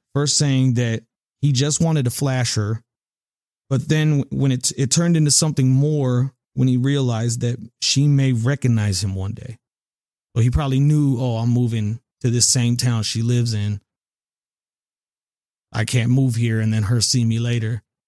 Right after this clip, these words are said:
So she, so he took it a step further and decided to, to kill her. And then he said, "And when I was done, I left her there and simply walked back to my car where his kid was still in the car. He had a baby in the car and then drove home."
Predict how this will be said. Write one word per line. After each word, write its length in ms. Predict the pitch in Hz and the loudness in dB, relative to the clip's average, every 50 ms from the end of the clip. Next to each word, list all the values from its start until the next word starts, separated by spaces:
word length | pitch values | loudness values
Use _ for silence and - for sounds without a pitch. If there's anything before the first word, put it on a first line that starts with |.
| _ _ _ _ _ - | _ _ _ _ _ -2
So 240 | 123 117 117 120 117 | 0 0 0 0 0
she, 360 | - - - 127 123 120 - | 0 0 0 0 0 0 -2
so 200 | 131 120 131 120 | -2 -2 0 0
he 140 | 117 131 123 | 0 0 0
took 240 | - - 139 110 - | 0 -2 -2 -2 -2
it 80 | 127 | 0
a 40 | 123 | 0
step 280 | - - 143 127 120 - | 0 0 0 -2 -4 -4
further 300 | - 135 131 120 120 117 | -4 -4 -2 0 0 0
and 80 | 113 | 0
decided 380 | 110 110 - 127 117 110 110 104 | 0 0 0 0 0 -2 -2 -2
to, 160 | 113 107 - - _ - | -4 -6 -8 -10 _ -8
to 100 | 123 101 | -8 -6
kill 240 | - - 120 110 104 | -4 -4 -4 -2 -2
her. 240 | 98 101 98 98 - _ _ _ _ _ _ _ _ _ _ _ _ _ _ _ _ _ _ _ - | -2 -2 -4 -6 -8 _ _ _ _ _ _ _ _ _ _ _ _ _ _ _ _ _ _ _ -2
And 160 | 151 151 151 | 0 0 2
then 100 | 156 151 | 2 2
he 100 | 147 165 | 2 2
said, 320 | 147 - 170 165 151 147 139 | 2 2 0 0 -2 -2 -2
"And 140 | 139 147 147 | 0 0 0
when 120 | 151 151 | 0 0
I 100 | 147 147 | -2 -2
was 180 | 135 143 135 123 | 0 0 0 0
done, 500 | 120 147 165 160 143 135 131 131 - - _ - | 0 0 0 2 0 0 0 0 -2 -4 _ -6
I 120 | 120 120 | -4 -2
left 420 | 127 127 127 127 131 143 143 - | -2 0 0 0 0 -2 -2 -2
her 100 | 190 185 | -2 0
there 440 | 180 165 131 117 120 123 143 143 - _ _ _ _ _ _ - | 0 0 0 0 0 0 -2 -2 -6 _ _ _ _ _ _ -2
and 100 | 123 120 | 0 2
simply 360 | - - 143 127 123 127 120 | 2 2 0 0 0 0 0
walked 340 | 117 117 123 123 131 - - | 0 0 0 -2 -2 -2 -2
back 160 | 143 131 123 | -4 -2 -2
to 100 | - - | -2 0
my 180 | 139 139 135 135 | 0 0 0 -2
car 320 | - - 127 113 110 107 110 | -2 -2 -2 0 0 -2 0
where 200 | 107 110 107 95 | 0 0 -2 0
his 220 | 92 123 139 143 | 0 0 -2 0
kid 220 | - - 151 139 | 0 -2 -2 0
was 160 | 127 131 123 - | 0 0 0 0
still 240 | - 135 127 123 | 0 0 2 2
in 80 | 123 117 | 2 2
the 80 | 120 120 | 2 0
car. 220 | - 123 107 110 | -2 -2 0 0
He 80 | 113 110 | 2 2
had 120 | 110 107 | 2 0
a 40 | 104 | 0
baby 360 | 107 113 113 117 120 131 123 | 0 0 2 2 2 2 2
in 80 | 123 127 | 2 2
the 80 | 135 | 0
car 380 | - - 120 110 104 101 104 - _ _ _ _ _ _ _ _ _ _ _ _ - | 0 -2 -2 -2 -2 -2 -4 -6 _ _ _ _ _ _ _ _ _ _ _ _ -2
and 160 | 131 135 123 | 0 2 4
then 80 | 123 | 4
drove 240 | 113 113 110 110 110 | 2 2 2 0 0
home." 300 | 101 110 110 - - - | 0 -2 -4 -4 -8 -16